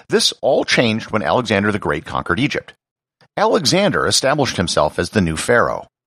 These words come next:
He brought an infusion of Greek culture into the ruling of Egypt and a greater appreciation for knowledge, learning, and philosophy. After all, Alexander was personally tutored as a child by Aristotle. Alexander didn't stick around and left to go conquer more lands,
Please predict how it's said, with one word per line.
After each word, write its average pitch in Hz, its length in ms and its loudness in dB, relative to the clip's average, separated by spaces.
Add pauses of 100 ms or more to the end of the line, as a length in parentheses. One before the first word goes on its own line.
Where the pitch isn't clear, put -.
(120)
He 113 100 -4
brought 110 280 2
an 120 100 4
infusion 107 560 0
of 64 140 -14
Greek 233 260 -2
culture 82 380 -2
into 104 260 -6
the 101 100 0
ruling 98 480 0
of 80 140 -2
Egypt 113 460 -8 (260)
and 104 80 0
a 98 40 -2
greater 95 300 0
appreciation 110 760 -2
for - 140 -6
knowledge, 113 520 -2
learning, 92 280 -2
and - 140 -10
philosophy. - 580 -4 (560)
After 107 300 -2
all, 107 360 0 (100)
Alexander 90 440 -2
was 80 200 -6
personally 135 560 -4
tutored 135 280 -4
as - 120 -6
a 95 60 -6
child 73 440 -2
by 90 140 0
Aristotle. 80 580 -2 (920)
Alexander 156 500 2
didn't 120 200 0
stick - 240 -4
around 90 420 0
and 80 160 -4
left 85 220 -2
to 87 80 -10
go 85 140 -2
conquer 73 340 -4
more 76 240 -6
lands, 90 500 -4